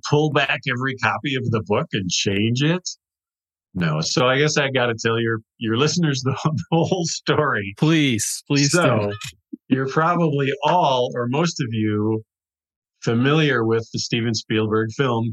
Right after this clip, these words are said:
Speaker 1: Close Encounters of the Third Kind. And as I mentioned earlier, Doctor Hynek was technical advisor on the movie. He was on set for a number of days, uh, i-, in Alabama. Um, he, uh,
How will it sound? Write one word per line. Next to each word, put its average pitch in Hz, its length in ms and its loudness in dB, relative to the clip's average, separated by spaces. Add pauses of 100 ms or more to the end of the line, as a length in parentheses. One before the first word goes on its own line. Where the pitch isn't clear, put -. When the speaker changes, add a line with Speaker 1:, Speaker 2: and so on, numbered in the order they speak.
Speaker 1:
Close 107 260 -2
Encounters 101 600 -4
of 87 140 -6
the 87 160 -8
Third 90 220 -6 (120)
Kind. 78 220 -12 (100)
And 87 100 -12
as 92 120 -8
I 98 80 -4
mentioned 117 400 -2
earlier, 117 340 -2
Doctor 101 460 -6
Hynek 104 300 -2
was 98 180 -6
technical 110 480 -6
advisor 87 500 -4
on 95 140 -4
the 113 80 0
movie. 104 480 0 (480)
He 110 120 -2
was 95 200 0
on 92 160 0
set - 320 0 (100)
for 117 160 -2
a 107 40 0
number 101 280 0
of 90 140 -4
days, 87 580 -2 (480)
uh, 85 320 0 (100)
i-, 98 220 -2
in 98 200 0
Alabama. 92 760 0 (420)
Um, 87 580 0 (760)
he, 95 500 -2
uh, 90 340 -2